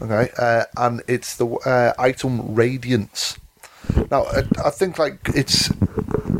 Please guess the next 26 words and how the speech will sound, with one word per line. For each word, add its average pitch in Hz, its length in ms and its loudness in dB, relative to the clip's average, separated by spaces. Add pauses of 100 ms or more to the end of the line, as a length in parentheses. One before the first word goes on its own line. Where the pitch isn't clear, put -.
(160)
in, 165 200 4
in 151 220 2
the 143 80 2
game, 131 260 2
the 120 100 2
actual, 117 240 0
like, 110 200 0 (340)
the 104 560 2 (140)
description - 560 0
of 101 100 2
it, - 80 2
it's - 180 -4
a - 60 0
blade, 110 400 2
but 104 120 -2
you 117 120 -6
don't 113 380 0
equip - 580 0 (540)
a - 100 2
blade. 110 640 0
It's, 117 160 -4
like, 113 160 2
literally 113 320 2
an 104 80 0
item 107 360 0
you, 104 180 -4